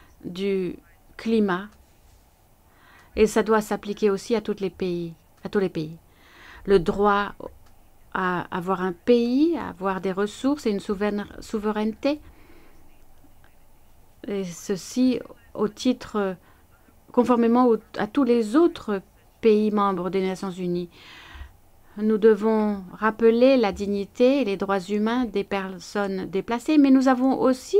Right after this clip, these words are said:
le droit à avoir un État. Nous avons lutté durement pour l'indépendance et nous faisons face à un risque climatique sans précédent. Quand on parle de la migration climatique,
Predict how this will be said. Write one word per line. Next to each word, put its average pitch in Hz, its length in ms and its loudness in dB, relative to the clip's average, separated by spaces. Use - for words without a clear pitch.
le 226 120 2
droit 208 240 -2
à 196 80 0
avoir 190 320 -4
un 185 140 -4
État. 185 360 -6
Nous 220 160 0
avons 220 420 2
lutté 262 540 4
durement 269 440 6
pour 202 260 -2
l'indépendance 196 800 -2
et 202 420 -4
nous 233 280 2
faisons 220 420 2
face - 540 -2
à 190 80 -4
un 180 140 -2
risque 196 360 -6
climatique 185 580 -6
sans 196 200 -6
précédent. 165 640 -10
Quand 180 220 -6
on 190 100 -4
parle 208 520 -2
de 175 160 -6
la 180 400 -6
migration 185 580 -8
climatique, 180 800 -4